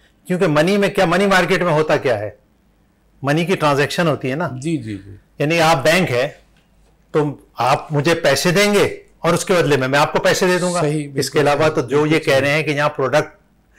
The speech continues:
Speaker 1: बेची, यानी कि जिसे आप वो लीजिंग कहते हैं या रेंटल बेसिस पे कहते हैं, जिसे म-, मराबा और इजारा कहते हैं, वो बिल्कुल
Speaker 2: हाँ।
Speaker 1: गलत बात है, क्योंकि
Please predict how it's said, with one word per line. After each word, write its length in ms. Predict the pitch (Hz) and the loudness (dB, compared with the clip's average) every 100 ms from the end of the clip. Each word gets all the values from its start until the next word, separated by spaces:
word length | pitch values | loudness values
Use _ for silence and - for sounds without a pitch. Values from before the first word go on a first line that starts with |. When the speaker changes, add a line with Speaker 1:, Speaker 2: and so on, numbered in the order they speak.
| - - | -20 -4
Speaker 1:
बेची, 440 | 139 143 135 165 143 | 0 0 0 0 0
यानी 160 | 135 | -2
कि 120 | 127 | -4
जिसे 260 | 127 131 147 | -2 -2 0
आप 140 | 135 | 0
वो 80 | 131 | 0
लीजिंग 440 | 131 131 120 156 143 | -2 -4 -4 -4 0
कहते 280 | 131 123 | -2 -2
हैं 100 | 127 | -4
या 180 | 127 120 127 - _ - - - | 0 -2 -2 -10 _ -20 -8 0
रेंटल 340 | 151 135 170 | 0 2 0
बेसिस 340 | 147 143 151 117 | 2 2 0 -2
पे 120 | 156 | -2
कहते 320 | - 127 143 | 0 -2 -2
हैं, 80 | 131 | -4
जिसे 240 | 135 143 | -2 -2
म-, 340 | 135 147 131 131 | -2 -4 -6 -4
मराबा 360 | 131 131 131 | 0 0 2
और 120 | 135 131 | 0 2
इजारा 300 | 135 127 156 | 2 2 0
कहते 320 | 151 110 123 | 0 -4 -6
हैं, 60 | 123 | -4
वो 100 | 143 | -2
बिल्कुल 260 | 156 143 | -2 -2
Speaker 2:
हाँ। 100 | 147 | 0
Speaker 1:
गलत 100 | 160 | 0
बात 260 | 135 127 123 | 0 -2 -2
है, 60 | |
क्योंकि 240 | 120 143 | -6 -4